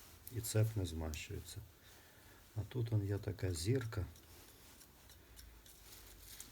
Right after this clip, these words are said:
І тут ось отвір є. Сюди треба... Намащувати змазку.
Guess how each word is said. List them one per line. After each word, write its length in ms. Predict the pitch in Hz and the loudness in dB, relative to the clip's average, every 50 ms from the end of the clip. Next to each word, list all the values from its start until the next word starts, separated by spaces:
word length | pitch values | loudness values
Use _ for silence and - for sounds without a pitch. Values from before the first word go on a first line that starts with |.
| - - - - | -16 -16 -6 0
І 80 | - 110 | 2 2
тут 320 | 110 - 110 107 - - | 4 4 2 2 2 0
ось 180 | 85 - - - | -2 0 2 4
отвір 400 | 90 90 - - - 90 85 85 | 4 4 2 2 0 2 2 2
є. 180 | 85 87 87 - - - - - - - - - - - - - - - - - - - - - - - - - - - - - - - | 2 2 0 -2 -4 -10 -14 -14 -14 -14 -8 -4 -2 -2 -2 -4 -4 -8 -10 -12 -12 -12 -10 -6 -6 -6 -6 -6 -10 -14 -16 -16 -14 -8
Сюди 380 | - - - - 104 - 110 110 110 | -6 -4 -2 0 6 8 8 8 8
треба... 300 | - 117 107 98 98 98 - - - - - - - - - - - - - - - - - | 8 6 6 6 6 4 2 -2 -10 -16 -16 -16 -16 -16 -12 -12 -10 -10 -10 -10 -6 2 4
Намащувати 880 | 107 107 107 107 107 104 95 - - - 101 95 95 92 - - 92 - - - - - | 6 8 8 8 8 8 6 2 2 2 4 4 4 2 2 0 -2 -2 -4 -10 -14 -8
змазку. 560 | - 87 85 95 120 135 127 113 - - - | -4 0 2 4 4 4 4 2 0 -2 -4